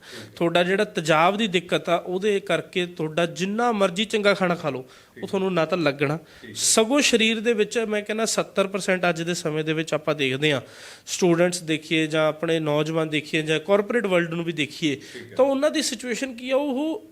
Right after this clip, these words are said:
ਸੱਤਰ ਪਰਸੈਂਟ ਖਾਣਾ ਬਾਹਰੋਂ ਕੰਜ਼ਿਊਮ ਕਰ ਰਹੇ ਨੇ, ਘਰੇ ਤੀਹ ਪਰਸੈਂਟ ਖਾਣਾ ਬਣ ਰਿਹਾ। ਅੱਜ ਕੱਲ੍ਹ ਹਰੇਕ ਬੰਦੇ ਦਾ ਇਹ ਲਾਈਫਸਟਾਈਲ ਅਸੀਂ ਬਹੁਤ ਨੇੜਿਓਂ ਦੇਖਦੇ ਹਾਂ। ਤਾਂ ਉਹਨਾਂ ਲੋਕਾਂ ਨੂੰ ਮੈਂ ਖਾਸ ਕਰਕੇ ਬੇਨਤੀ ਕਰਨਾ ਚਾਹੁੰਦਾ, ਜਾਂ ਤਾਂ ਪੰਤਾਲੀ ਦਿਨ ਤੁਸੀਂ ਮਹਾਰਾਜਾ ਸ਼ਾਹੀ ਸ਼ਰਬਤ ਡੇਲੀ ਪੀਓ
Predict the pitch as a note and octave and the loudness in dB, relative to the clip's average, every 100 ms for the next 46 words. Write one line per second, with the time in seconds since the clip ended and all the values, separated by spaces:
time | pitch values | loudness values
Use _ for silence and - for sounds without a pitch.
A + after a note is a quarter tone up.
0 | - - B3 B3+ C#4+ B3+ B3 A3 A#3 A#3 | -12 -6 -6 -4 -6 -4 -2 2 2 0
1 | A3+ G3 F#3+ G3+ E3 F#3+ G#3+ F#3 D#3+ D#3 | -2 2 2 2 2 2 0 -2 0 -2
2 | D3 B2 A#2 - - - - - - A#3+ | -2 -4 -4 -8 -14 -18 -20 -6 4 6
3 | A#3 A#3 A#3+ A3+ A3 A3 F#3+ - D#3+ D#3+ | 6 6 4 4 4 4 2 2 2 2
4 | E3 D#3 E3+ G3+ G3 B3+ F#3 A#3+ F#4 F4 | 0 2 0 0 0 0 4 4 4 4
5 | C4 A3+ A3+ G#3 G#3 F3+ E3+ G#3 G3 F3 | 0 0 2 4 4 2 0 -2 -6 -6
6 | F3 G#3 G3 D#3+ D3+ D3 B2+ C3+ C#3 - | -6 -6 -2 -2 -2 -2 -4 -2 -4 -4
7 | - - - - - B3+ C#4 C#4 A3 G#3 | -14 -20 -20 -8 -4 -2 0 0 0 -2
8 | A3 A3 A3+ - D3 C#3+ - D3+ E3+ D#3 | -6 -8 -6 -2 -2 -2 -8 -10 -8 -6
9 | C#3+ C#3 D3+ D3 D3 D3 D3+ G3 E3 D3 | -8 -8 -8 -8 -8 -10 -10 -8 -2 0
10 | D#3 G3+ G3 G3+ G3 F#3+ F#3 F#3 G3 G3+ | 0 -2 -4 -4 -2 0 0 -2 -4 -4
11 | A3+ F#3 D3+ D3+ D#3 D#3 D#3+ D#3 E3+ E3 | 0 2 2 2 0 -2 -2 -2 -2 -2
12 | F#3+ E3+ B3 C4 F3 A2+ | -2 0 0 0 -2 -8